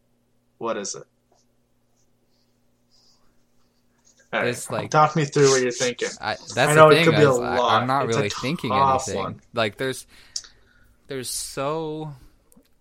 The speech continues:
Speaker 2: my, my brain first goes to that one where, like, the rich have it, the poor need it. If you eat it, you die. The answer is nothing, like that one.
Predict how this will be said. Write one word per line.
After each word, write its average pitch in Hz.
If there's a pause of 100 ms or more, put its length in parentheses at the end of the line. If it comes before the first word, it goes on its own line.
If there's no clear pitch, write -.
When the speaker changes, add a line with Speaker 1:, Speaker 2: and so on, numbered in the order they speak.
(180)
Speaker 2:
my, 123
my 123
brain 151
first 139
goes 123
to -
that 104
one 110
where, 104
like, 98 (520)
the 110
rich 110
have 107
it, 107
the -
poor 107
need 104
it. 101
If 98
you 101
eat 101
it, 95
you 98
die. 98
The 101
answer 101
is 98
nothing, 120
like 107
that 101
one. 139